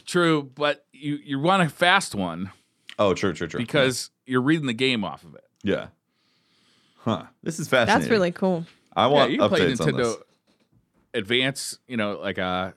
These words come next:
Speaker 1: Game Boy Advance games, regular Game Boy games, <laughs> like, just stuff that, like, and then they go back in time too. They got, like, old ar-, arcade hardware, like Pac-Man, Miss Pac-Man,
Speaker 3: Mm.
Speaker 1: Burger Time.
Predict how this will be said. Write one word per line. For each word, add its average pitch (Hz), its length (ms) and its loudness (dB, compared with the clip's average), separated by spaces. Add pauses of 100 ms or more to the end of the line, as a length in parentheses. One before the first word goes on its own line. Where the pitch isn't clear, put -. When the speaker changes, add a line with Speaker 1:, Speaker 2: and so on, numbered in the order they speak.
(400)
Speaker 1:
Game 117 160 0
Boy 110 140 0
Advance 135 360 -4
games, 156 420 -8
regular 107 220 -4
Game 143 240 -4
Boy 147 180 0
games, 131 680 -8 (260)
<laughs> 117 40 -12 (1200)
like, 98 140 -14 (400)
just 185 220 -6
stuff - 300 -2
that, 151 260 -2
like, 123 240 -12 (160)
and 165 100 -2
then 220 140 4
they 202 80 4
go 185 100 2
back 170 240 0
in 143 80 -6
time 190 300 0
too. 196 160 -6
They 131 80 -2
got, 123 140 0
like, 107 140 -4
old 139 200 0
ar-, 95 320 -6 (420)
arcade 135 380 -2
hardware, 151 360 -2
like 107 160 -6
Pac-Man, 147 540 -4
Miss 151 140 -10
Pac-Man, 143 600 -6
Speaker 3:
Mm. 180 520 -2
Speaker 1:
Burger 170 320 2
Time. 196 600 6